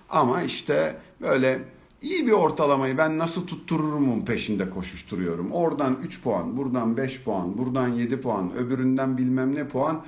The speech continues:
yüz üstünden de böyle bir seksen seksen beş alırsak fena değiliz dediğim yerdeyim. Onu söyleyeyim size. Çünkü insan bütün o geçmişiyle birlikte geliyor. Her şeyi biz bugün öğrenmedik.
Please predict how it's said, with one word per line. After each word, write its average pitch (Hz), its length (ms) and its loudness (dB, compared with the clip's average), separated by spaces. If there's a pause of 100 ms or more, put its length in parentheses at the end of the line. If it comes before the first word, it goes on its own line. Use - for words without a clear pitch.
(220)
yüz 156 260 0
üstünden 123 540 0
de 123 100 2
böyle 131 220 0
bir 131 60 -4
seksen 143 440 -4
seksen 135 500 -2
beş 120 180 -4
alırsak 143 500 -4 (280)
fena 190 420 4
değiliz 131 400 2
dediğim 98 380 2
yerdeyim. 80 500 -2
Onu 117 160 0
söyleyeyim 101 640 0
size. 82 320 -10
Çünkü 131 460 -2 (300)
insan 127 460 2
bütün 165 220 0
o 139 140 0
geçmişiyle 120 640 -2
birlikte 107 400 -2
geliyor. 95 360 0
Her 120 200 0
şeyi 120 340 -2
biz 110 200 -6
bugün 120 200 0
öğrenmedik. 110 680 -2